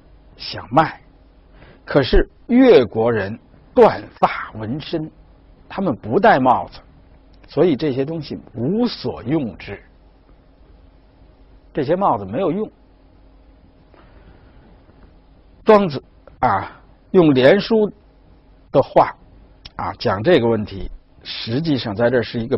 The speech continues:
比喻。比什么呢？就是下边儿，尧治天下之民，平海内之政，往见四子，藐归之山，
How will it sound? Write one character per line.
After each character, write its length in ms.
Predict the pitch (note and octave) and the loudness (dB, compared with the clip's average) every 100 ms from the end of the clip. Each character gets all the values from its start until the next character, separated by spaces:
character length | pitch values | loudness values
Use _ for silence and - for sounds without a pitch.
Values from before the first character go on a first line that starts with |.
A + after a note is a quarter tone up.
| - | -6
比 260 | G2+ E2+ - | -16 -16 -10
喻。 200 | D#3+ D#3 - _ _ _ _ _ _ _ _ _ - - - _ _ _ | -6 -6 -10 _ _ _ _ _ _ _ _ _ -20 -20 -20 _ _ _
比 200 | - A#2+ | -2 -2
什 120 | A2 | 0
么 80 | A2 | 0
呢？ 160 | E3+ D#3 - _ _ _ _ - - | 2 2 -2 _ _ _ _ -20 -12
就 120 | A2+ | -8
是 80 | G#2 | -8
下 240 | - - | 0 0
边 120 | - - | 0 -8
儿， 80 | - _ _ _ - - - - C#3+ | -16 _ _ _ -20 -20 -20 -8 2
尧 300 | C3+ C#3 A3+ | 6 8 6
治 200 | G3 B2 | 4 2
天 240 | F3+ F3 | 2 4
下 180 | E3 A2 | 4 2
之 160 | C#3 | 2
民， 340 | C#3 B2 A#2+ F#2+ | 0 0 -4 -6
平 300 | - - D#3+ | -8 -4 -2
海 360 | G3+ - - - | -4 -8 -10 -4
内 200 | C#3+ G3 | 0 0
之 220 | - B2 | 0 -8
政， 180 | G#2+ A#2+ - _ - | -4 -6 -6 _ -4
往 340 | C3 A2 G#2 | 0 0 0
见 240 | F#3+ E3+ | 4 4
四 400 | B2+ - C4+ G#3 | 2 -6 0 0
子， 280 | G#2 E2+ G2 | -2 -8 -10
藐 280 | A3 G#3+ E3+ | -6 -6 -6
归 320 | - B2+ F#2+ | -4 -4 -4
之 200 | - B2 | -6 -8
山， 260 | A#2 C#3+ | 0 0